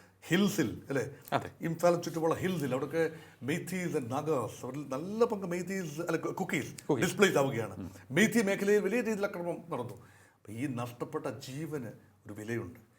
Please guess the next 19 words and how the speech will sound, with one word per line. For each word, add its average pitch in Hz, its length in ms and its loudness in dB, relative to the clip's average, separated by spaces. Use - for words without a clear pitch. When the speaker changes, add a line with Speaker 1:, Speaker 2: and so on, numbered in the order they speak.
Speaker 1:
നഷ്ടപ്പെട്ടു 160 420 -2
പോയ 143 220 2
സ്വത്തുക്കൾക്ക് 147 640 -6
ഒരു 107 100 -8
വിലയുണ്ട്. 104 420 -8
ആയുധ, 156 300 2
സായുധ 170 360 -2
സംഘങ്ങൾ, 139 640 -6
മെയ്തി 139 400 -2
ലൈപൂൺ, 131 540 -2
Speaker 2:
ഉം. 117 100 -2
Speaker 1:
അല്ലെങ്കിൽ 117 400 -2
ഈ 117 160 0
അരാംബായ് 143 600 2
തെങ്കോൾ, 139 380 0
ഇങ്ങനെയൊക്കെയുള്ള 143 880 -6
സായുധ 165 400 -6
സംഘങ്ങൾ 170 460 -6
അഴിഞ്ഞാടിയപ്പോൾ, 135 880 0